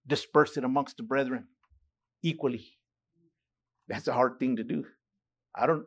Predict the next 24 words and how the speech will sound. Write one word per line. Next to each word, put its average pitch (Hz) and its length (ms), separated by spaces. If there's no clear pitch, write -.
know 131 400
if 143 200
it 139 100
would 117 140
be 135 160
that 135 260
easy 135 260
for 208 280
me. - 240
Because 190 300
we've 175 180
gotten 202 300
this 180 180
mindset 175 800
that 156 200
it's 165 200
just 175 240
me 156 460
and 147 140
the - 80
Lord. 151 380
Not 170 220
forgetting 175 520
that 143 260